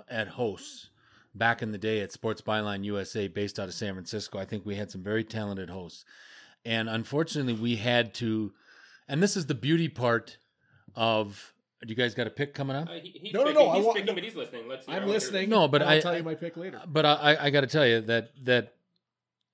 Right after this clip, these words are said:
Speaker 1: we were hamstrung, and this is why the podcast has been so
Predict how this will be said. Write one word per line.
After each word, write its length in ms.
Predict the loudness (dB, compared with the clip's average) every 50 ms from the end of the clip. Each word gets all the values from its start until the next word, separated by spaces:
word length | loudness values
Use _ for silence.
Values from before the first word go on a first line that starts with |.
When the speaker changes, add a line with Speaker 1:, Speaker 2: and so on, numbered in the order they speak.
| _ _ _ _ -16 -6 2
Speaker 1:
we 140 | 4 4 6
were 140 | 8 6 6
hamstrung, 840 | 6 6 4 4 4 2 -4 -4 0 2 2 2 2 0 -2 -6 -6 0
and 200 | 0 0 2 2
this 160 | 2 2 2
is 120 | 0 0
why 580 | 0 2 2 4 6 6 6 6 4 4 0 -2 _ _ _ _ _ _ _ _ _
the 160 | -6 -6 -6
podcast 720 | -6 -6 -4 0 2 2 2 2 0 0 0 0 0 0 -2
has 160 | -6 -6 -6 -2
been 220 | -2 -2 -2 0
so 680 | -2 -2 -2 0 2 4 4 4 4 2 0 -2 -4